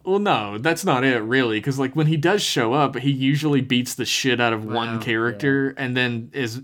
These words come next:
Speaker 1: evenly classed with the next one and then outclassed by a third one.
Speaker 2: Yeah.
Speaker 1: Is usually how it works. But, um,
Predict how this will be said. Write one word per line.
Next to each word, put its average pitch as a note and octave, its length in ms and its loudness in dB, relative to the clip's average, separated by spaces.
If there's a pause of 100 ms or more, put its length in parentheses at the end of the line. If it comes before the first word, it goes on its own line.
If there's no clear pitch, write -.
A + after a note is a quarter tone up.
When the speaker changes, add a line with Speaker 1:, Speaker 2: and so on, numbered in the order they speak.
Speaker 1:
evenly B2+ 480 0
classed A2+ 480 0
with C3 100 -4
the A#2+ 80 -4
next A2 320 -2
one B2 180 -2
and A2+ 140 -2
then A2+ 180 -4
outclassed A#2 680 0
by A2 140 2
a G2+ 60 -4
third G2 380 -6
one. - 180 -12
Speaker 2:
Yeah. A2 220 -6
Speaker 1:
Is C3 140 -2
usually A#2+ 340 0
how G#2+ 220 0
it - 20 -8
works. G2 400 -8 (680)
But, B2+ 400 2
um, G#2+ 480 -6